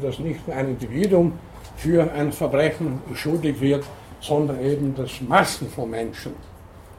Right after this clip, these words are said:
und es waren ja natürlich damals enorme Massen, äh, sich schuldig machen können. Aber das Thema möchte ich hier nicht im Weiteren,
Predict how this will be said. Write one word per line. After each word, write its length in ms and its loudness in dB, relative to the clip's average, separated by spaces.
und 100 -10
es 120 -6
waren 220 6
ja 60 4
natürlich 400 0
damals 380 -4
enorme 480 8
Massen, 400 0
äh, 40 -10
sich 240 -6
schuldig 460 -2
machen 360 -4
können. 380 0
Aber 340 8
das 280 0
Thema 380 4
möchte 260 -2
ich 60 0
hier 140 0
nicht 240 -4
im 120 -2
Weiteren, 480 -2